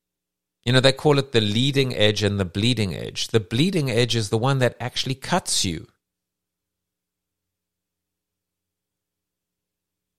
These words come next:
When you're so close to it, because it is sharp, the edge. It's not,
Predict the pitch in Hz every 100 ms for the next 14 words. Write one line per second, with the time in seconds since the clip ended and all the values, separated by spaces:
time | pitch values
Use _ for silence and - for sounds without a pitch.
0 | _ _ _ 113 135 139 - 160 170 -
1 | 151 180 - 104 87 117 - 135 139 131
2 | 107 - 170 156 104 - - 95 78 64
3 | - - - _ _ _ _ _ _ _
4 | _ _ _ _ - 110 - 156 196 -